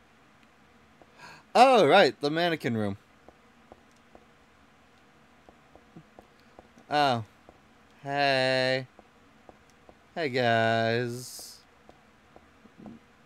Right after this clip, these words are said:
Mm. Right, all that was in here was just, like, am-, ammo. Not gonna be a rope in there, I don't think.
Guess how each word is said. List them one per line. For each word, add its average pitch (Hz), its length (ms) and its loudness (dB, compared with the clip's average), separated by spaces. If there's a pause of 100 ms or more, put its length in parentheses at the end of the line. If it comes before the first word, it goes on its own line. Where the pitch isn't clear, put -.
(1160)
Mm. 123 400 -10 (1700)
Right, 110 320 -10
all 123 180 -6
that 120 120 -8
was 120 160 -10
in 117 140 -8
here 117 120 -6
was 107 140 -6
just, 113 160 -12
like, 104 160 -10 (420)
am-, 113 260 -10 (440)
ammo. 107 420 -12 (1700)
Not 180 280 -10
gonna 180 160 -8
be 160 140 -4
a 160 80 0
rope 151 340 -2
in 156 140 -6
there, 147 240 -2
I 110 80 -2
don't 113 240 -6
think. 135 280 -12